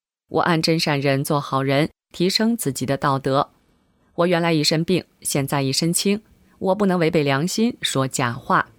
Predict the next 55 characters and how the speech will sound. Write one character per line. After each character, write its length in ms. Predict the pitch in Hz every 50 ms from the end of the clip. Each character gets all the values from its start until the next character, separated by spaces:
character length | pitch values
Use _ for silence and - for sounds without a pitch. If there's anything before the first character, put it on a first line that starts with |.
| _ _ _ _ _ _ _ _
对 120 | - 175
你 140 | 156 147 139
们 120 | 135 143
也 100 | 156 143
不 120 | 127 - 147
好。 360 | - - - 131 - - _ _ _ _ _ _ _ _ _ _ _ _ _ _ _ _ _ _ _ _ _
书 180 | - - 208
记， 160 | 202 196 185
你 120 | 180 175 175
也 120 | 170 156
知 140 | - - 165
道 260 | 165 160 151 - - _
我 120 | 143 139
们 160 | 139 139 139
都 120 | - 143 147
是 160 | - - 139
好 240 | - - 131 131 131
人， 280 | 135 135 139 151 180 _ _ _ _ _ _ _ _ _ _ _ _ _ _
因 100 | - 175
为 100 | 180 175
在 160 | 165 175 160
以 100 | 147 143
前 320 | 135 - - 151 135 139 143
书 180 | - - 156
记 140 | 151 - 147
找 200 | 139 147 131 127
过 160 | - - 156
我， 240 | 143 139 139 135 131 _ _ _ _ _
我 120 | - 156 156
给 120 | - 143
他 140 | 139 - 147
讲 180 | 139 - 135 127
过 120 | 120 135
真 200 | 135 - 151 151
相。” 280 | 160 - - 165 - _ _ _ _ _ _ _ _ _ _ _ _ _ _ _ _ _
这 140 | - 185 175
时 260 | - 156 147 143 139 _ _ _
书 220 | - - - 147 147
记 140 | - 139
说 300 | 131 - 151 143 135 - _ _ _ _
：“我 100 | - 143
们 100 | 139 147
走 200 | 143 - 139 127
吧， 240 | - 143 147 143 - _ _ _ _ _
去 160 | - - 147
别 140 | 139 135 139
人 200 | 165 175 156 135
家。” 300 | - 147 139 139 - _ _ _ _ _ _ _ _ _ _ _ _ _ _ _ _ _ _ _ _ _ _
在 240 | - 190 170 165 170
师 160 | 170 - 175
父 100 | 160 -
的 120 | 147 147 147
加 200 | - 165 147 160
持 200 | - - 143 139
下， 260 | - - 156 139